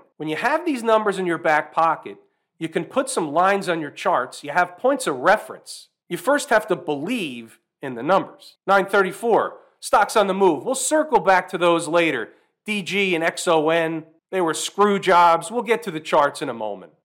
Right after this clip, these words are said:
Now check this out. Nine thirty-six, three ninety-five oh six is the low from yesterday's breakup candle on the hourly chart. Okay, fair enough.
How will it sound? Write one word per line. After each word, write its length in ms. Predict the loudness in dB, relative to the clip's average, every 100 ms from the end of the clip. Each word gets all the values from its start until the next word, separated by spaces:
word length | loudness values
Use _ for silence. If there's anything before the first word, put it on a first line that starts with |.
| -14
Now 100 | -8
check 280 | -4 -2 -2
this 220 | -4 -2
out. 180 | -6 -8 _
Nine 320 | -2 0 0
thirty-six, 1040 | 0 2 2 0 -6 -4 -4 -4 -14 -20 -20 _ _ _ _ -6
three 160 | -2
ninety-five 880 | 2 2 2 -4 0 4 4 4 0 0
oh 140 | 2 2
six 420 | -2 -4 -4 -12
is 120 | -8
the 100 | -6
low 280 | 0 2 2
from 240 | -2 -2
yesterday's 520 | -2 -2 -4 -4 -4
breakup 500 | -4 -4 -2 -2 -4
candle 440 | -6 -8 -6 -6 -6
on 140 | -10
the 140 | -10 -6
hourly 360 | -6 -8 -12
chart. 380 | -4 0 0 0 _ _ _ -10
Okay, 360 | -2 -2 -2 -4
fair 200 | 0 0
enough. 260 | 2 0